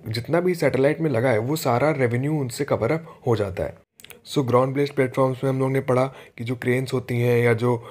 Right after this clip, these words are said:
अ, चेरी वो होते हैं, चेरी पिकर्स होते हैं, उनको यूज़ करते हैं। Similarly एयरबोर्न प्लेटफॉर्म्स में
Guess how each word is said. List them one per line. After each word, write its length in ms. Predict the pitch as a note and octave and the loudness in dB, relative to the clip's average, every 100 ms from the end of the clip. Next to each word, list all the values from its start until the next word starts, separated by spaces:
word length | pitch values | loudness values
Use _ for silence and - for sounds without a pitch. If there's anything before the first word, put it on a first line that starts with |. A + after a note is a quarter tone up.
| - - | -20 -6
अ, 120 | A2+ A2+ | -2 -2
चेरी 420 | - A#2+ C3 B2 | 0 0 0 -2
वो 440 | A#2+ A#2 A2+ A2+ | -4 0 2 2
होते 240 | A#2 A#2 A#2 | 2 2 2
हैं, 280 | A2+ A#2 - - | 2 0 -6 -4
चेरी 180 | B2+ B2 | 0 0
पिकर्स 340 | B2 B2+ A#2+ | 2 0 0
होते 200 | A#2+ A#2+ | 0 2
हैं, 140 | A#2+ A#2 - - - - | 0 0 -10 -20 -14 -8
उनको 220 | C3+ C#3 | -2 0
यूज़ 160 | C3 B2+ | 0 0
करते 200 | A#2 A#2+ | -2 -2
हैं। 60 | |
Similarly 400 | C3 C3 C3 C3 | -2 -2 -2 0
एयरबोर्न 340 | B2+ B2+ B2+ B2+ | 0 2 2 2
प्लेटफॉर्म्स 520 | B2 A#2+ B2 A#2+ B2 | 0 2 2 2 0
में 160 | A#2+ | -2